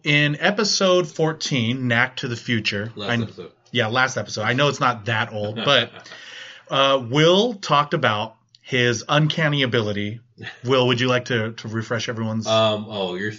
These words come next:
Speaker 2: talking specifically about my, my so-called white cloud ability, where
Speaker 1: Yes.
Speaker 2: I ward off crises, and everywhere I go, nothing seems to happen bad.
Speaker 1: Exactly.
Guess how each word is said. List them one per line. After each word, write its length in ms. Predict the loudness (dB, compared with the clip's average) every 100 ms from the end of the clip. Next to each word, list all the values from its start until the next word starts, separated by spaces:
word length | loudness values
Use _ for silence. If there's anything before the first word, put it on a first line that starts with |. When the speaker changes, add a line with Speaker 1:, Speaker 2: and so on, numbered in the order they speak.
| -6
Speaker 2:
talking 260 | -4 -4 -6
specifically 460 | -14 -12 -8 -8
about 200 | -8 -12
my, 460 | -12 -14 -12 -14 -16 -18
my 220 | -16 -14
so-called 420 | -14 -14 -14 -14
white 180 | -14 -8
cloud 220 | -6 -6
ability, 480 | -6 -8 -8 -10 -14
where 160 | -8 -4
Speaker 1:
Yes. 380 | -4 -6 -12 -10
Speaker 2:
I 80 | -8
ward 320 | -6 -6 -4
off 460 | -6 -8 -10 _ _
crises, 560 | -10 -10 -10 -16 -14
and 120 | -14 -12
everywhere 360 | -12 -10 -10
I 40 | -10
go, 200 | -10 -10
nothing 280 | -14 -20
seems 240 | -18 -18 -18
to 80 | -16
happen 360 | -14 -12 -12
bad. 360 | -10 -10 -12 -20 _ -2
Speaker 1:
Exactly. 680 | 0 2 0 -2 -10 -14